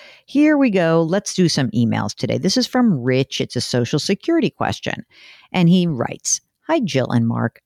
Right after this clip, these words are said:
I listen regularly and hear it mentioned that starting Social Security early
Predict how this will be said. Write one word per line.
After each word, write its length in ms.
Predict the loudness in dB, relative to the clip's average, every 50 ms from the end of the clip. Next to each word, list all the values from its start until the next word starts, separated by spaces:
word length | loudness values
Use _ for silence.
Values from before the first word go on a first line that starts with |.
| _
I 80 | -2 0
listen 360 | 0 0 0 2 2 2 4
regularly 760 | 4 4 4 2 0 0 0 -2 -2 0 0 -2 -2 -2 -2
and 180 | 0 0 0 0
hear 260 | -2 -2 -2 -2 -2
it 120 | 0 0
mentioned 640 | 2 2 2 2 2 0 -2 -4 -4 -4 -4 -4 -8 -6
that 300 | -2 -2 -2 -2 -2 -6
starting 600 | -10 -12 -12 -6 -4 -2 -2 -2 -4 -4 -6 -8
Social 380 | -4 -2 0 0 0 -2 -4
Security 560 | -4 -4 -6 -4 -2 -2 0 0 0 -2 -6 -8 _ _ _ 0
early 800 | 2 4 4 4 4 4 2 2 0 -2 -2 -4 -4 -4 -6